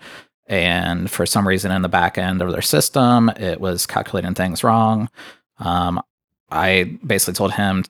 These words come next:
I told the supervisor to escalate it to somebody else at this point. So in the meantime, I'm also emailing my contacts from Virgin. I'm like, "I need help, fix this." Um,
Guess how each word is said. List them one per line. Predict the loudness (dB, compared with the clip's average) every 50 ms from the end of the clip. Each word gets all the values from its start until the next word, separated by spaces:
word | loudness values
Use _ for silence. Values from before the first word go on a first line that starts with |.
| _ -14 -12 -6
I | -4 -4
told | -2 0 0 0 0
the | 0 2
supervisor | 2 2 4 4 4 4 4 4 4 2 2 2 2
to | 0 0
escalate | 0 0 -2 0 0 -2 -2
it | -2 -2
to | -4
somebody | -4 -4 -4 -4 -4 -4 -6
else | -8 -6 -6 -6
at | -6 -4
this | -6 -6 -6
point. | -6 -6 -6 -6 -8 -10 -8 -8 -8 -8 -8 -8 -10 -12 -10
So | -4 -2 -2 -2 0
in | -2 -2
the | 0 2
meantime, | 2 2 2 2 2 2 2 2
I'm | 2 2 2 4
also | 4 2 2 0 0
emailing | 0 0 0 2 2 2 0 0 2
my | 2 2 2
contacts | 2 2 0 0 2 2 2 0 0 0
from | -2 -2 -2
Virgin. | 2 2 2 2 4 4 2 2
I'm | 4 4 2 2 2 2 0 0
like, | 0 0 -2 -4 -8 -8
"I | -6 -4 -4 -2
need | 0 -2 -2 -2
help, | -2 -2 -2 -4 -6 -8 -14 -16 -14 -8
fix | -4 -4 -4 -2 -4 -6
this." | -4 -4 -4 -4 -4 -4 -6 -6 -10 -16 -18 -18 -18 -20 -20 -20 _ _ _ -6
Um, | -2 -2 0 0 0 -2 -2 -4 -4 -4 -6 -6